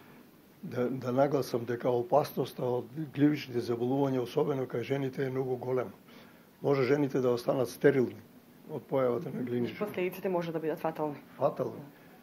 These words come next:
Speaker 1: Тоа е едно. Второ, има, поради агресивноста на гливиците, има појава на ранички на материцата на, на, на жените. Тоа е голема опасност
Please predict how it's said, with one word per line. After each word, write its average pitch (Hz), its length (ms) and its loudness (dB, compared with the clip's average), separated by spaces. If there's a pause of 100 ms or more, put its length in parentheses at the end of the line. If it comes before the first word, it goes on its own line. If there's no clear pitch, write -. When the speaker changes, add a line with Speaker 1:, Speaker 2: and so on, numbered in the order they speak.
(120)
Speaker 1:
Тоа 131 200 4
е 156 40 8
едно. 131 180 4
Второ, 143 360 2 (300)
има, 143 400 2 (400)
поради 120 260 0
агресивноста 131 680 0
на 120 120 0
гливиците, 143 540 0
има 139 220 0
појава 147 360 2
на 120 180 0
ранички 135 400 0
на 120 180 2 (880)
материцата 131 640 -4
на, 117 160 -6 (380)
на, 139 100 -10 (180)
на 127 100 -6
жените. 113 340 -10 (1300)
Тоа 160 160 8
е 143 40 6
голема 147 440 10
опасност 143 640 2